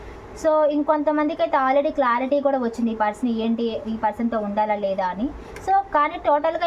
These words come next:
ఈ పర్సన్ అంటే మీకు ఇష్టం అండి. చాలామంది అయితే ఇంకా ఈ రిలేషన్‌లో ఉండటానికే చూస్తున్నారు. ఎక్కడో కొంతమంది move on అవ్వాలనుకుంటున్నారు, but కొంతమంది మాత్రం ఇంకా ఈ రిలేషన్‌తో ఉండాలనుకుంటున్నారు. And ఎక్స్ట్రా రిలేషన్స్ అయితే ఒకరు మ్యారీడ్, ఒకరు అన్‌మ్యారీడ్, అంటే అందరూ కాదు, అందరూ మ్యారీడ్ వాళ్ళు, ఇద్దరు కూడా మ్యారీడ్, మ్యారీడ్ అయి ఉంటారు.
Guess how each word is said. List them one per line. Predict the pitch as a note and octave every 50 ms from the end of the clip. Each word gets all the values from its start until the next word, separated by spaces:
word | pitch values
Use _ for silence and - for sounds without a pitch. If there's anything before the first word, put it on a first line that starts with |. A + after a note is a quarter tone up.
| E4+ E4+
ఈ |
పర్సన్ | D4+ C#4+ C4+ C4 C4 C4 D4+ D4
అంటే | D4 C#4 D4+
మీకు | C#4 B3+ B3 A#3+
ఇష్టం | A3 - - C#4 A#3+ A3+
అండి. | G#3+ A3 B3+
చాలామంది | C#4+ - B3+ A3+ A3+ A3+ B3+ D4 D4 C#4+ C#4+ C#4 C#4
అయితే | C#4 C#4+ C#4+ C#4
ఇంకా | B3+ B3+ C#4+ C#4
ఈ | C4+
రిలేషన్‌లో | B3+ A#3 A#3 A#3+ B3 - C#4 C4 A#3
ఉండటానికే | A3 A3 A3+ A#3 B3 A#3+ A#3+ B3 B3+ B3+ B3
చూస్తున్నారు. | A3 G#3 - - F#3+ F#3 E3+ E3 - - - - - - - - - A3+
ఎక్కడో | A3 A3 C#4 C#4+ D#4 D#4+
కొంతమంది | D#4 D4+ C#4+ C4 C#4 C4 C4 B3+ C4 C#4+
move | C4 B3 A#3+ A#3+ B3+ C4
on | B3+ B3+
అవ్వాలనుకుంటున్నారు, | A#3+ A3+ A#3 A3+ A3 G#3+ G#3+ - A3 G#3 A3+ A3+ C4+ F4 A4 A#4 - - - - - - - C#4
but | D4+ -
కొంతమంది | D4 C#4+ C#4 C4+ C4+ C#4+ C#4 C4+ C4+ C#4 D#4
మాత్రం | D#4 D4 D4 C#4 C#4+ C#4+
ఇంకా | B3+ B3+ B3+ C#4 C4+
ఈ | B3+ B3
రిలేషన్‌తో | A#3 A#3+ B3 A#3+ - B3+ A#3+ A#3 B3+ A#3
ఉండాలనుకుంటున్నారు. | G#3+ G#3+ A3+ A3+ A3+ G#3+ G3 G3 - G3+ G3 F#3 G#3 G3 G#3 C4
And | C4+ C4 C4 C4
ఎక్స్ట్రా | C4 C4 - E4 E4
రిలేషన్స్ | D#4+ D#4 D4 C#4+ C#4+ C#4+ C#4 C4+ -
అయితే | C4+ C4+ C4+
ఒకరు | C4 B3 A#3+
మ్యారీడ్, | A#3 A#3 A3+ A3+ A#3+ C4 B3+ B3+
ఒకరు | A#3 A#3 B3+ A3
అన్‌మ్యారీడ్, | G#3 G#3+ G#3+ G#3 G3+ F#3 F#3 F#3+
అంటే | A3 A3+ A3
అందరూ | G#3+ G3+ A3+ C4 D#4 E4+
కాదు, | D#4 C#4+ B3+ B3 B3
అందరూ | A3 F#3+ G3 G3+ A3 C4
మ్యారీడ్ | B3+ A#3 A3 A3 A#3 A3+
వాళ్ళు, | A#3 A#3 A#3 A3+
ఇద్దరు | G#3 - G#3+ G3+ G#3 B3+ C#4 C#4
కూడా | C#4+ C#4+ C#4+
మ్యారీడ్, | C#4 B3+ A#3 A#3 A3+ A3+ A3+
మ్యారీడ్ | A3+ G#3+ G#3+ G#3+ G#3+ G#3+
అయి | G#3 G3+ G3+
ఉంటారు. | G#3 G3+ - A3 A3 -